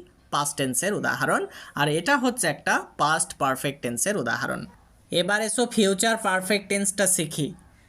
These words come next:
দেখো ঘড়ির মধ্যে এগারো নাম্বারে দেখতে পাচ্ছি এ প্লাস থাকবো, এ প্লাস থাকবে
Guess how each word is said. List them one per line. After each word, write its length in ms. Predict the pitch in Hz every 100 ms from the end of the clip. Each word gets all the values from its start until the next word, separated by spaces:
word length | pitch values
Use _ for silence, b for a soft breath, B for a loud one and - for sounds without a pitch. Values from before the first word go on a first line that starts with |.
| b 170
দেখো 300 | 185 196 247
ঘড়ির 380 | 190 202 208 214
মধ্যে 300 | 214 190 226
এগারো 580 | - 165 165 190 208
নাম্বারে 480 | 208 202 202 202 208
দেখতে 380 | 190 175 180 202
পাচ্ছি 460 | 196 196 196 - 214 -
এ 200 | 180 185 185
প্লাস 340 | 196 196 196
থাকবো, 720 | - 175 160 175 233 339 - -
এ 200 | 160 185 185
প্লাস 320 | 190 190 185
থাকবে 520 | - 160 160 175 226